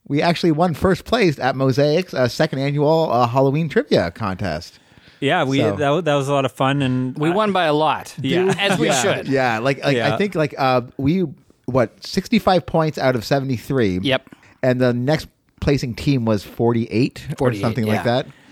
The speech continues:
Speaker 2: We should
Speaker 1: And
Speaker 2: bring
Speaker 1: the,
Speaker 2: up,
Speaker 1: the
Speaker 2: though
Speaker 1: stupid thing is, even though we destroyed these people,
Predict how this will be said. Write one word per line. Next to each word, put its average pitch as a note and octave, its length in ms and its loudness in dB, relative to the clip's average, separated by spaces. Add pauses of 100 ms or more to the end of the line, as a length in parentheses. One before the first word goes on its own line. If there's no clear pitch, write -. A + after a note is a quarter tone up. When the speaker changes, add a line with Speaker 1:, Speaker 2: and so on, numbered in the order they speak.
(280)
Speaker 2:
We F3 160 2
should G3 320 2
Speaker 1:
And C#3+ 120 -10
Speaker 2:
bring D3+ 240 2
Speaker 1:
the, C#3+ 80 2
Speaker 2:
up, C#3 100 2
Speaker 1:
the - 80 -12
Speaker 2:
though A#2+ 420 2
Speaker 1:
stupid E4 300 0
thing A#3 200 0
is, F#3 280 2 (160)
even B3+ 240 -2
though A#3+ 160 2
we G3 320 0 (420)
destroyed F3 500 0
these D3+ 180 -4
people, G2+ 440 0